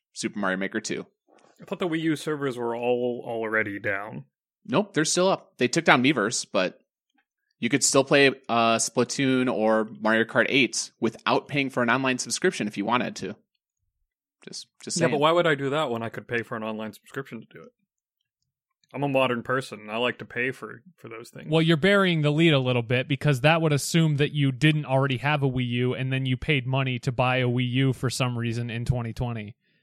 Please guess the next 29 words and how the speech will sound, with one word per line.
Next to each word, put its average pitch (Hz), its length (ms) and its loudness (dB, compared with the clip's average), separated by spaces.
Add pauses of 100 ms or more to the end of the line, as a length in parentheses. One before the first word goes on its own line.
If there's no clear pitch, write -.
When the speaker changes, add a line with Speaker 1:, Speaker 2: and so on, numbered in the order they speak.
(220)
Speaker 3:
instead 135 340 -2
of 120 100 -2
just 117 220 -4
getting 127 220 -2
a 117 60 -4
Switch - 340 -2
with 131 120 -2
Super 127 220 -6
Mario 123 300 -4
Maker 117 240 -6
two 127 300 0
and 123 120 -4
an 120 80 -6
online 113 460 -6
pass, - 420 -8 (320)
which 139 260 0
would, 123 200 0 (640)
uh, 143 160 -8
it 190 80 4
would, 160 180 4
it 190 80 6
would 170 140 8
be 175 100 6
more 170 220 6
money, 156 320 4
but 135 220 0
it 151 80 0
would 139 180 2
be 131 260 2